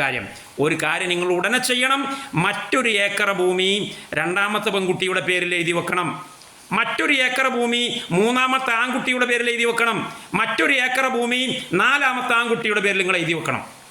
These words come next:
അങ്ങനെ നിങ്ങൾക്ക് കയ്യോ, നിങ്ങൾ കൊടുത്തോളി, വളരെ സന്തോഷം. നിയ്യത്ത് നല്ലതാണെങ്കിൽ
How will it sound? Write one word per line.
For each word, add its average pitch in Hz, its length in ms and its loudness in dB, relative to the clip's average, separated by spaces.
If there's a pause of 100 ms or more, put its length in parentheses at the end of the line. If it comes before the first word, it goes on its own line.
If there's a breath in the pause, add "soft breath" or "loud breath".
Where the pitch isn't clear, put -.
(120)
അങ്ങനെ 202 220 0
നിങ്ങൾക്ക് 202 280 0
കയ്യോ, 185 240 0 (120)
നിങ്ങൾ 160 220 0
കൊടുത്തോളി, 156 440 0
വളരെ 160 260 2 (300)
സന്തോഷം. 156 380 0 (400 loud breath)
നിയ്യത്ത് 220 420 0
നല്ലതാണെങ്കിൽ 185 680 0